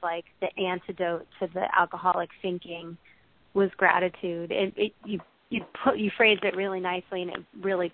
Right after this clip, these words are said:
put this very, um, strong emphasis on how powerful it really is. So that's,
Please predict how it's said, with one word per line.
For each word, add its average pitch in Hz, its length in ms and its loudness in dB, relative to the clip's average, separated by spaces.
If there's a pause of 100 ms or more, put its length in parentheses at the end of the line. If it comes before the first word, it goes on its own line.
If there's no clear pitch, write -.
put 202 220 0
this 185 120 -2 (260)
very, 180 480 2 (840)
um, 175 580 -2 (2000)
strong 185 400 6
emphasis 180 640 -4 (240)
on 175 280 0
how 196 360 4 (100)
powerful 180 540 -2
it 175 100 -14
really 175 340 -8
is. 165 300 -8 (120)
So 170 380 -2
that's, 175 200 0